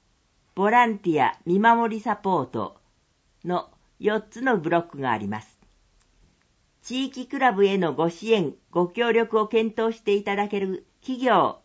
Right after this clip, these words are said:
団体、個人は、右のキューアールコード、もしくは下記の担当課までご連絡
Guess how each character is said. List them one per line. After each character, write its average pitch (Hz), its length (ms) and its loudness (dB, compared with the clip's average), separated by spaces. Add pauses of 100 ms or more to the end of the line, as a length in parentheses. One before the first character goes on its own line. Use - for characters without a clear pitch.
(140)
団 196 260 4
体、 196 360 0 (220)
個 233 160 0
人 190 240 -2
は、 143 260 0 (360)
右 208 260 -4
の 233 220 0
キ 226 220 -4
ュ 233 60 4
ー 220 80 4
ア 220 40 4
ー 214 40 2
ル 208 120 -6
コ 208 220 -2
ー 160 40 -2
ド、 135 360 -4
も 208 120 -4
し 262 100 -10
く 185 140 -6
は 170 240 0 (240)
下 240 160 -4
記 220 160 -8
の 170 240 -2 (100)
担 220 280 0
当 220 260 -2
課 208 160 -2
ま 202 180 0
で 160 280 -6
ご 143 120 -2
連 165 200 -2
絡 165 140 -4